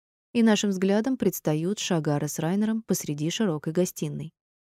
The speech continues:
Портьеры на окнах затемняют солнечные лучи, камин едва тлеет. Похоже, это только невест без обогрева поселили. На полу темный ковер,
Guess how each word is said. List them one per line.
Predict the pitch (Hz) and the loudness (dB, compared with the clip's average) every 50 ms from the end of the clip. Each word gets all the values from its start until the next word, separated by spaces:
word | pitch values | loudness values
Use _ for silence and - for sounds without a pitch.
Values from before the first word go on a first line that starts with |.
| _ _ _ _ _ _ _ _ _ _ _ | _ _ _ _ _ _ _ _ _ _ _
Портьеры | - 185 180 180 - - 190 190 220 233 214 | 2 2 2 2 2 4 4 4 4 4 4
на | 185 160 160 | 4 2 0
окнах | 160 160 170 165 156 156 | 0 -2 -2 -4 -4 -4
затемняют | 156 151 - - 165 160 160 156 151 147 | -4 -6 -4 -4 -4 -2 -2 -2 -2 -2
солнечные | - - 160 156 156 151 151 - - - 156 156 | -4 -4 -4 -4 -4 -4 -6 -8 -6 -6 -4 -4
лучи, | 156 156 151 - - 202 208 226 - _ _ _ _ _ _ | -4 -4 -6 -4 -4 -4 -4 -4 -6 _ _ _ _ _ _
камин | - 240 226 208 196 196 220 | 2 4 4 6 4 4 4
едва | 240 233 220 156 151 151 147 | 4 4 2 2 2 0 0
тлеет. | - - 214 220 190 156 143 - - _ _ _ _ _ _ _ _ _ _ | 0 2 2 2 2 2 0 -6 -12 _ _ _ _ _ _ _ _ _ _
Похоже, | - 196 180 - - 180 190 214 226 220 202 _ _ | 0 0 0 2 2 0 0 2 0 -2 -4 _ _
это | - 233 233 - 226 | -4 -2 0 0 0
только | - - 196 190 - - | 0 0 -2 -2 0 0
невест | 202 202 208 214 262 226 - | 0 2 2 2 0 -2 -2
без | 165 151 151 147 | -2 -4 -2 -2
обогрева | 147 147 147 143 160 151 147 147 143 | 0 -2 -2 -2 -2 -2 -2 -4 -4
поселили. | - 151 - - 156 147 151 147 147 147 151 - _ _ _ _ _ _ _ _ _ _ _ _ _ _ _ - | -4 -6 -6 -4 -4 -2 -2 -2 -4 -4 -8 -10 _ _ _ _ _ _ _ _ _ _ _ _ _ _ _ 0
На | - 208 208 | 2 2 4
полу | - 214 220 247 294 294 | 4 4 4 4 2 0
темный | - 262 254 247 233 220 | 2 2 2 4 2 2
ковер, | - 190 175 165 160 156 170 202 - - | 2 0 0 2 2 0 0 -2 -4 -8